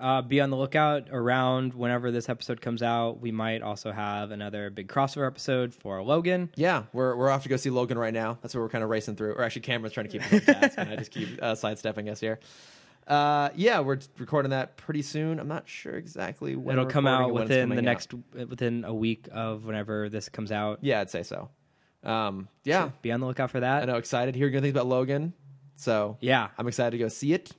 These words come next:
Speaker 2: to talk about it. Uh, that's coming up, and then we'll have our, obviously, our regular episode up soon
Speaker 1: Yeah.
Speaker 2: as well.
Speaker 1: Episode twenty-seven next week.
Speaker 2: Yeah, I don't know what the episodes are. I could look. I'm not going to. So, uh, but until then, if you wanna chat with us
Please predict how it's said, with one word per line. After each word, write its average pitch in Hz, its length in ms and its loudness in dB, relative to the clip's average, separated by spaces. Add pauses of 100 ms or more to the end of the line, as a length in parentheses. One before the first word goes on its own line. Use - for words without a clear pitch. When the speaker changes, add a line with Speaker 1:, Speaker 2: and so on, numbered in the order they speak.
(300)
Speaker 2:
to 127 80 -6
talk 139 240 2
about 151 240 2
it. - 160 -10 (500)
Uh, 135 260 2
that's 151 220 0
coming 165 240 0
up, 175 220 -2
and 127 100 -6
then 120 140 -4
we'll 113 80 -4
have 113 160 -2
our, 104 240 -2 (240)
obviously, 98 240 -8
our 98 60 -8
regular 101 340 -4
episode 95 400 -4
up 101 180 -10 (300)
soon 113 160 -2
Speaker 1:
Yeah. 123 220 2
Speaker 2:
as 113 280 -4
well. 180 240 2 (220)
Speaker 1:
Episode 113 240 -6
twenty-seven 117 520 -6
next 110 240 -8
week. 123 420 -6
Speaker 2:
Yeah, 139 280 2
I 117 100 -4
don't 120 100 -4
know 117 60 -2
what 110 80 -4
the - 60 -4
episodes 101 360 -6
are. 104 240 -4 (120)
I - 80 -12
could 104 100 -6
look. 104 140 -4
I'm 101 80 -8
not 101 140 -6
going 107 200 -4
to. 101 200 -6 (420)
So, 117 500 2
uh, 135 220 4 (100)
but 156 140 4
until 190 380 2
then, 175 260 0
if 139 120 -2
you 196 100 0
wanna 196 180 2
chat 202 340 0
with 160 200 0
us 110 460 -4